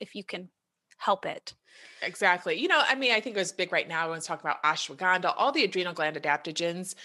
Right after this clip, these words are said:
Speaker 1: Mm.
Speaker 2: Um, you know, you have mushrooms, you have reishi, all the things, and they're great. I mean, the mushrooms are a different story. They're sort of have other benefits, but, like, you know, again, while you're getting your stress under control,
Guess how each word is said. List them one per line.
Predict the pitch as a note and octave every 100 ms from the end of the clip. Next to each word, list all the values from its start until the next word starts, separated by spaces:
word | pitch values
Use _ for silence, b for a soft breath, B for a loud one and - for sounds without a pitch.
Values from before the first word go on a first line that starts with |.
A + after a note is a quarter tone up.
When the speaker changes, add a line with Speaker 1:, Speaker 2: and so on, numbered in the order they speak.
| B
Speaker 1:
Mm. | B3 A#3 G#3+
Speaker 2:
Um, | G3 A3+ -
you | A3+
know, | G#3
you | F3+ G#3+
have | F3+
mushrooms, | E3 - F#3+ F3+
you | F3+
have | E3+
reishi, | F3+ D#3+ -
all | F#3 G3+
the | G3+
things, | G3 A#3 F3+ E3+
and | A3+
they're | C4
great. | - B3+ C#4+ A#3+ G3+
I | G3+
mean, | G3 F3 -
the | G3+
mushrooms | G#3+ A#3+ F#3
are | E3
a |
different | D3+ D3+ C3+
story. | - D3 C3+
They're | C#3+ -
sort | - E3+ C#3
of | C3 - _ _ -
have | D3+ D3 - - -
other | F3+ F3+
benefits, | F#3+ F#3+ G3+ B3 B3+
but, | - -
like, | G#3 G3+ B B B B B B
you | -
know, | C4
again, | A#3 G#3+ F#3+
while | F3+
you're | G3+
getting | G#3 F#3+
your | F3 E3+
stress | - A#3 A3 A3
under | G#3
control, | G3+ G3+ - G3+ F3+ F3+ F3 E3+